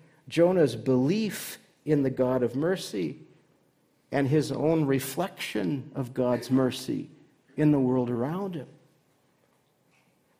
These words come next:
How wide is the gap? Well, think of it in just really practical human terms. Jonah,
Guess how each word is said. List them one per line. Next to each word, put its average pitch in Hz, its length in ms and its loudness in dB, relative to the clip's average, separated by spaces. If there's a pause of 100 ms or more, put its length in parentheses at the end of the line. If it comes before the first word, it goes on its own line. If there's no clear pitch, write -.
(1000)
How 175 220 4
wide 180 400 6
is 165 220 2
the 127 80 -4
gap? 143 460 -2 (1160)
Well, 135 120 2
think 247 240 2
of 254 140 2
it 190 100 4
in 135 140 0
just 139 200 -4
really 147 280 2
practical 139 720 -4
human 127 460 -2
terms. 151 440 -4
Jonah, 147 640 -2